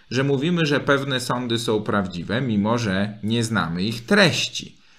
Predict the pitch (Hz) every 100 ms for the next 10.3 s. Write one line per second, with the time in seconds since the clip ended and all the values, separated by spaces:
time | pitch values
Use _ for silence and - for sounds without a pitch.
0 | _ _ - 107 117 120 135 131 127 147
1 | - 147 - 127 117 113 104 101 127 123
2 | 127 117 107 - 104 92 104 90 - 87
3 | 87 90 - 85 - - - _ - _
4 | _ _ _ - - - 196 254 202 -
5 | 196 185 180 147 147 143 139 139 - _
6 | - - 165 180 - 151 147 143 127 123
7 | - - 113 107 104 104 92 92 - -
8 | - - - - - 156 - 180 196 220
9 | 196 170 180 170 170 160 143 123 - 147
10 | 156 -